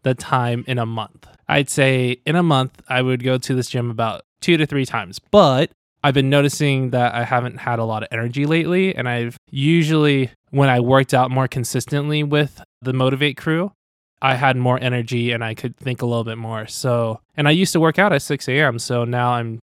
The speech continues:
trying to get back into it, but man, the sleep is just, it feels good.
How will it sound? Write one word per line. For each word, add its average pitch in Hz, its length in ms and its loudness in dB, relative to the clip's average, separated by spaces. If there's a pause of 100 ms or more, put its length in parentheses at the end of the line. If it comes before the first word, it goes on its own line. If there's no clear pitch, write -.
(100)
trying 143 240 0
to 131 60 0
get 117 200 -4
back 107 260 -8
into 120 240 -4
it, 156 160 0
but 117 240 -4 (260)
man, 131 440 -2
the 113 100 -10
sleep 139 340 -4
is 117 120 -6
just, - 340 -12 (180)
it 143 80 -10
feels 147 260 -2
good. 104 320 -10